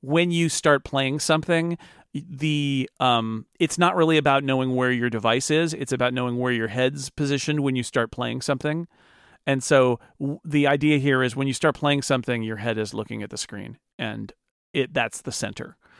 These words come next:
And if you spend, I suspect if you spend a lot of time set, sort of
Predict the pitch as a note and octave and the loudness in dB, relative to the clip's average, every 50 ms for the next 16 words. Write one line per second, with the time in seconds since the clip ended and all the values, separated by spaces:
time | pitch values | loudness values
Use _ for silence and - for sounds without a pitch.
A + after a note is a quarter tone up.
0 | - - _ _ _ - B2+ B2+ A#2+ A#2 B2 - C#3+ B2+ C#3+ C#3 C3 - - - | -20 -20 _ _ _ -4 -2 -2 0 -2 -2 -2 -2 0 0 0 0 0 0 0
1 | D#3 C#3 B2+ C3 - D3 C#3 C3 - D3+ C3+ - - C#3+ C#3 - B2+ B2+ B2 - | 0 0 0 0 0 0 0 0 -2 -4 -2 0 0 0 0 0 -4 -6 -6 -6
2 | - C3+ B2+ A#2+ A2 G#2+ A2+ A#2+ C3 C3+ B2 - - C3 A#2+ A#2+ A#2+ A#2 A2+ A2+ | -6 -4 -2 -2 0 2 2 2 2 2 0 -4 -4 -2 -2 -2 -2 -2 -4 -6
3 | - - - - _ - - - D#3+ C3+ - - _ _ - - - - D#3 C#3+ | -8 -12 -20 -20 _ -10 -2 0 0 0 0 -2 _ _ -12 -6 -2 0 2 4
4 | C3 B2 A#2 G#2+ - | 4 2 0 -2 -6